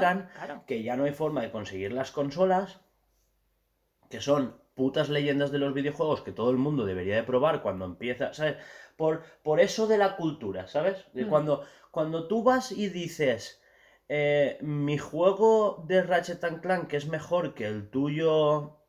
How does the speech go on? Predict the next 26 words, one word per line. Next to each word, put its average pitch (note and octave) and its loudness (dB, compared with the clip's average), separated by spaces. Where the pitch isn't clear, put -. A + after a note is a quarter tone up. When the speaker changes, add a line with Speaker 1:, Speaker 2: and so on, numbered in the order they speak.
Speaker 1:
de, C3+ 0
de C#3 -2
Xbox", C3+ -2
¿cómo A#2+ -6
se A#2+ -8
llamaba? G2 -4
El F#2+ -6
Speaker 2:
No G#3+ 2
lo F#3+ 0
sé, G3 -6
no F#3 0
lo F#3+ 0
sé. C3+ 2
Speaker 1:
el B2+ 6
Psychonauts. A#2+ -2
Speaker 2:
Ah. F#3 4
Speaker 1:
Cuando B2+ 4
estás D3+ -2
diciendo, D3 -4
"Mi D3 0
juego E3+ 2
es G#3 4
mejor G3+ 2
que F#3 -2
el F3 -2
tuyo", F3+ 4